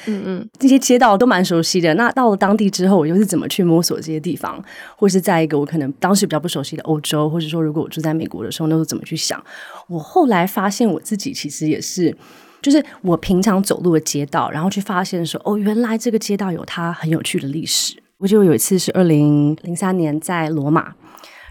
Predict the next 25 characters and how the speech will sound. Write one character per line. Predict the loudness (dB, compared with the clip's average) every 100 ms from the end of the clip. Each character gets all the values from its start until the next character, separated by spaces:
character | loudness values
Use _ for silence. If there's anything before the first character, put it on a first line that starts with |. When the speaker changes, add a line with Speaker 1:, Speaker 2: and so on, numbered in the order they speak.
| -6
Speaker 2:
然 | 0
后 | 6
那 | 6 6
时 | 2
候 | 0 2 4 4 0 -6 _
有 | 2
一 | 2
条 | 2 0 0 -2 -4
桥， | -4 -4 -4 -6
我 | -6 -4
就 | 0
是 | 0
常 | -2 -6
常 | -4 -4 -6 -10 _ _
会 | -2 -2 -4
走， | -6 -2
每 | -2 2
天 | 4
就 | 6
会 | 6
越 | 4
过 | 2 2
那 |
条 | -2
桥。 | -6 -8